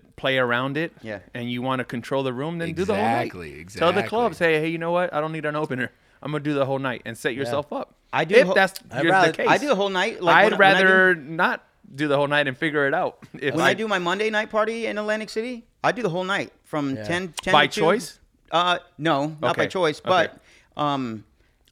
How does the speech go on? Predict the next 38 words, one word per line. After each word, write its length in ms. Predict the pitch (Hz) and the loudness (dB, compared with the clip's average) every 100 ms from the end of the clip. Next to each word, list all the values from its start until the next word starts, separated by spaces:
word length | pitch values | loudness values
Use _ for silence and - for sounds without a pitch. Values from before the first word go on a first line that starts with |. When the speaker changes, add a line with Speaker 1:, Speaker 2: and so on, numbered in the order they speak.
| _ | _
Speaker 2:
but 140 | 143 | 0
Speaker 1:
But 100 | 170 | 4
have 100 | 170 - | 6 6
Speaker 2:
yeah. 40 | |
Speaker 1:
you 40 | 175 | 4
ever 180 | 180 | 4
had 200 | 165 160 151 | 4 2 0
to 40 | |
do 160 | 135 147 | -4 -2
it 40 | |
by 160 | 135 127 | 0 -2
choice, 320 | - 147 120 | 0 -4 -2
like, 120 | 117 | -4
where 120 | 113 | -4
you 220 | 113 127 135 | -4 -6 -6
know 300 | 135 135 131 | 0 0 0
this 260 | 120 110 | -2 -6
room, 320 | 120 120 120 120 | -8 -6 -6 -8
you 80 | 107 - | -12 -10
get, 200 | 127 - | -8 -6
you 120 | 120 | -8
get 220 | 113 120 104 | -4 -4 -4
burned, 300 | 113 117 113 | -6 -2 -2
Speaker 2:
I 20 | |
Speaker 1:
and 40 | |
Speaker 2:
mean, 40 | 220 | -2
Speaker 1:
you're 80 | |
like, 100 | 110 | -2
Speaker 2:
that's 60 | 123 | -2
Speaker 1:
"You 60 | 147 | -2
Speaker 2:
a, 40 | |
Speaker 1:
know 40 | |
Speaker 2:
that's 140 | 156 151 | 0 0
Speaker 1:
what?" 60 | |
Speaker 2:
a 20 | 165 | 0
long 180 | 160 | -2
set, 360 | 143 165 - - - | -2 -2 -4 -6 -6
but, 220 | 139 147 | -4 -2